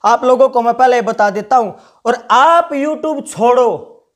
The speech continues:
Facebook पर आओ। <laughs> कैसे आना आपको Facebook पर, पूरा बताऊंगा। आप लोग पहले इसको पढ़ लो। अभी अभी यहाँ पर ज्ञान की बात आई है, दो तीन घंटे पहले मेरे को पता चला। मैं खाना खा रहा था, एक वीडियो की एडिटिंग करके आप लोगों ने देखा होगा, मैंने एक वीडियो डाली है।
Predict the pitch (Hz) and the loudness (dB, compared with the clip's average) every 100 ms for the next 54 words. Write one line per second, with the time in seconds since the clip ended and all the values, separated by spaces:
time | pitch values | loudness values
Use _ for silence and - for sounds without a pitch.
0 | _ 214 294 320 - 233 285 285 262 247 | _ 0 2 2 -2 -8 -8 -6 -4 -2
1 | 233 240 240 170 - - - - 339 - | 0 2 0 -2 -4 -2 -2 0 0 2
2 | 339 - 330 311 - 285 277 262 240 - | 0 0 2 0 2 0 0 -2 -2 -2
3 | 220 - 233 _ _ _ _ - 302 302 | -8 -8 -16 _ _ _ _ -2 -2 2
4 | 330 311 320 285 247 - 285 262 254 214 | 2 2 2 2 2 0 0 -2 -2 -6
5 | 285 254 233 269 320 320 269 214 220 277 | -6 -4 -2 0 2 2 0 -2 -2 2
6 | 392 403 392 311 294 294 247 240 - 247 | 2 2 0 -2 -2 -2 -2 -2 -2 -4
7 | 262 233 220 285 151 - 254 269 311 294 | -4 -4 -2 -2 -4 -4 -2 2 0 0
8 | 311 262 220 269 214 285 285 285 226 269 | 0 0 0 0 2 0 0 -4 0 0
9 | 277 247 233 277 302 302 302 294 262 196 | 2 2 2 2 2 0 -2 -2 -2 0
10 | 247 262 277 247 262 254 262 247 226 262 | -2 0 0 2 0 0 0 0 0 -2
11 | 247 226 285 311 311 226 240 254 233 254 | 0 0 2 0 0 -2 -2 -2 0 2
12 | 226 185 233 320 320 254 269 277 277 269 | 2 2 2 4 2 0 -4 0 0 0
13 | 269 269 262 269 262 269 262 254 262 254 | -2 -2 -6 -6 -6 -4 -2 -2 -2 -2
14 | 262 254 240 247 269 247 240 247 247 247 | -2 0 -2 0 2 2 0 -2 -4 -4
15 | 233 233 240 233 220 214 214 202 | -6 -2 0 0 -2 0 -2 -4